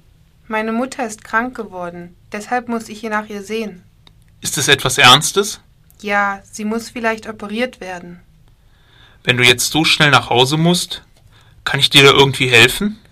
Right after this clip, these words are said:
Speaker 1: Oh, danke. Ich werde wieder zurückkommen, aber ich weiß noch nicht wann.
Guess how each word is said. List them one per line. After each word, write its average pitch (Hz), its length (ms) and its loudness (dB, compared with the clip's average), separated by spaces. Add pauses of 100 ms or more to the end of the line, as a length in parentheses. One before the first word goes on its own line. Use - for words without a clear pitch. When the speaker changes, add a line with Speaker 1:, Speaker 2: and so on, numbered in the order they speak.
(360)
Speaker 1:
Oh, 294 160 -4
danke. 233 640 -2 (480)
Ich - 160 -16
werde 262 280 2
wieder 214 220 -2
zurückkommen, 196 720 -14 (160)
aber 214 240 -2
ich 208 120 -12
weiß 233 280 0
noch 233 120 -6
nicht 202 280 -10
wann. 208 300 -4